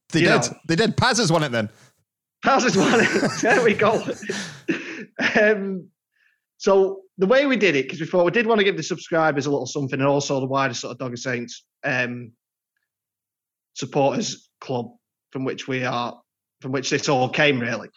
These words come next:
Speaker 2: So the subscribers and the sort of, uh, the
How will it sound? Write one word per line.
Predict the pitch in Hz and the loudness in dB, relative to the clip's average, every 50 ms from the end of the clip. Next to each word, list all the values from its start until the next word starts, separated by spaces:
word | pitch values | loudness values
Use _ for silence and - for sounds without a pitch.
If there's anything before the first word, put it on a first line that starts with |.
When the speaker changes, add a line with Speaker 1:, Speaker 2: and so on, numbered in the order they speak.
| _ _ _ _ _ _ _ _ _ _ _ _ _ _ _ _ _ _ _ _ - | _ _ _ _ _ _ _ _ _ _ _ _ _ _ _ _ _ _ _ _ -8
Speaker 2:
So | - - - - 135 131 131 123 - - - - _ _ _ _ _ _ _ _ _ _ _ _ _ _ _ _ _ _ _ _ _ _ _ _ _ _ _ _ _ _ _ | -2 2 4 4 4 4 4 2 0 -2 -8 -18 _ _ _ _ _ _ _ _ _ _ _ _ _ _ _ _ _ _ _ _ _ _ _ _ _ _ _ _ _ _ _
the | - 151 | -8 -6
subscribers | - 180 151 - - 208 220 233 233 240 220 - 220 208 202 202 208 - - - | -6 -4 -4 -2 0 2 4 4 4 4 4 4 4 4 2 0 -4 -8 -8 -4
and | 170 165 160 160 156 156 156 151 147 147 143 - - _ _ _ _ _ _ _ _ _ _ _ _ _ _ _ _ _ _ _ _ - | -2 0 0 2 2 2 2 2 2 0 0 -4 -10 _ _ _ _ _ _ _ _ _ _ _ _ _ _ _ _ _ _ _ _ -10
the | 147 127 156 147 143 143 139 135 139 - _ _ _ _ _ _ _ | -4 0 2 4 4 2 2 -2 -6 -14 _ _ _ _ _ _ _
sort | - - 147 123 131 | -4 -4 -2 -2 -4
of, | - - _ _ _ _ _ - | -8 -12 _ _ _ _ _ -2
uh, | 147 139 139 135 135 131 | 0 2 2 4 2 0
the | 127 131 135 143 131 117 | 0 -2 -4 -6 -6 -6